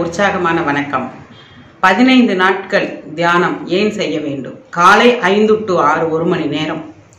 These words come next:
ஆ, நல்ல ஒரு தூங்கி எந்திரிக்கும் பொழுது மூளை நல்லா சுறுசுறுப்பா இயங்குங்க. தசை, உடம்பு, ஆன்மா, உயிர், ஜீவன் எல்லாம் ஒரே நேர்கோட்டுல இருக்கிற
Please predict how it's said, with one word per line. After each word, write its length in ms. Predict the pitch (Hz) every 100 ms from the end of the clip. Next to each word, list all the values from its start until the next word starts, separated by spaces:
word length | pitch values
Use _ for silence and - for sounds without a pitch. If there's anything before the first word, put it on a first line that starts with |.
| _ _ _ _ _ - _ -
ஆ, 20 | 160 156 156 160
நல்ல 320 | 220 269 285 220
ஒரு 140 | 190 170 160 - -
தூங்கி 320 | 262 277 233 190
எந்திரிக்கும் 460 | 202 226 - 175 165
பொழுது 280 | 185 202 170 180 190 - - - -
மூளை 260 | 190 240 240 180
நல்லா 220 | 170 190 185
சுறுசுறுப்பா 560 | 208 202 208 156 185 -
இயங்குங்க. 480 | 143 156 151 135 127 127 - - - - - -
தசை, 320 | 165 170 214 214 180
உடம்பு, 440 | 175 185 185 175 185 180 156
ஆன்மா, 360 | 175 190 185 170 170 160 175
உயிர், 280 | 202 180 170 160 147
ஜீவன் 340 | 196 202 180 160
எல்லாம் 240 | 190 185 165
ஒரே 120 | 214 233 185
நேர்கோட்டுல 540 | 202 208 196 170 160 156
இருக்கிற 280 | 165 160 151